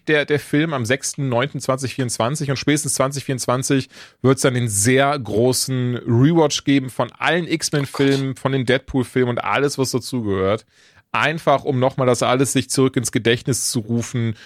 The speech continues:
Speaker 1: und sich ein bisschen selbst zu foltern. Aber das gehört dann einfach dazu.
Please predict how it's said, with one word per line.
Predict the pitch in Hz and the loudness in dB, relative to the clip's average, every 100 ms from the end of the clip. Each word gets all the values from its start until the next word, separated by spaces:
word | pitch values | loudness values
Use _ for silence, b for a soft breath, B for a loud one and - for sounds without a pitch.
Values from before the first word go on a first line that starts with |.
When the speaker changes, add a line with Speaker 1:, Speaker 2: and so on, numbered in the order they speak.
| B | B
Speaker 1:
und | - 131 | -2 0
sich | 135 120 | 0 -2
ein | 120 | 0
bisschen | 120 123 | 0 0
selbst | 104 107 113 - - | 2 2 2 -2 -6
zu | 110 | -6
foltern. | - 113 113 - 92 98 113 B B B B _ _ _ _ - - 156 127 - | 0 0 2 -2 -6 -6 -12 B B B B _ _ _ _ -14 -10 -8 -8 -6
Aber | 104 120 | -2 0
das | 127 - | 0 0
gehört | 117 117 120 | 2 2 2
dann | 135 | -2
einfach | 101 104 110 | -2 -2 0
dazu. | 143 - 127 | 0 0 -2